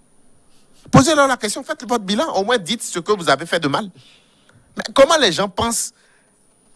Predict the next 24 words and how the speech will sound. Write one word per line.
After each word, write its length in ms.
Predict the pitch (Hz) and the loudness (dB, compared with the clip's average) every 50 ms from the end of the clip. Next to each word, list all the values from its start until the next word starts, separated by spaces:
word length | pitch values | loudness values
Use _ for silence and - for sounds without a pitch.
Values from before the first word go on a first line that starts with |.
| _ - 208 | _ 4 6
Eux, 140 | 240 254 | 6 6
ils 120 | 240 208 170 | 4 0 -2
pensent 280 | - 208 208 208 196 | 0 0 0 0 0
qu'ils 380 | - - 202 202 190 185 190 175 | -2 -2 -2 -2 -2 -2 0 0
ont 80 | 190 185 | 0 0
toujours 640 | - - 156 156 135 143 185 180 143 104 104 - _ _ _ _ _ _ _ _ _ _ _ _ _ _ _ _ _ _ _ _ _ _ _ _ - _ _ _ _ _ _ _ _ _ | -2 -4 -6 -6 -4 -4 -2 -2 -2 -4 -6 -10 _ _ _ _ _ _ _ _ _ _ _ _ _ _ _ _ _ _ _ _ _ _ _ _ -20 _ _ _ _ _ _ _ _ _
le 140 | - 165 196 | -2 -2 -2
Saint-Esprit, 720 | 190 - 185 151 - - - - - - 95 98 113 123 - - - - | 0 -2 -4 -6 -6 -8 -10 -10 -12 -10 -10 -10 -10 -12 -16 -18 -16 -14
ils 160 | 135 143 180 | -6 -4 -4
ont 80 | 175 - | -4 -4
toujours 640 | - 156 147 127 123 143 165 165 156 139 - - | -6 -8 -8 -6 -6 -6 -4 -2 -2 -4 -4 -6
raison, 460 | - - 160 160 147 120 123 120 170 - - - - - - | -2 0 2 2 2 2 -2 -4 -4 -6 -12 -20 -12 -4 2
et 60 | 170 | 4
les 160 | 175 156 127 | 4 4 2
autres 120 | 143 147 - | -2 -6 -6
qui 80 | - | -4
ont 120 | 156 156 151 | -4 -2 0
tort. 260 | 160 165 185 220 - _ _ _ - | 0 0 0 0 -6 _ _ _ -14
Mais 100 | 92 - - - | -14 -14 -14 -16
attends, 260 | - - - 98 92 87 - - | -16 -14 -14 -14 -16 -18 -20 -18
qui 160 | - - 220 | -16 -10 -4
va 120 | 190 151 | -2 -2
accepter 320 | 98 - - - - - - | -2 -4 -8 -16 -18 -20 -18
ça ? 140 | - - | -18 -20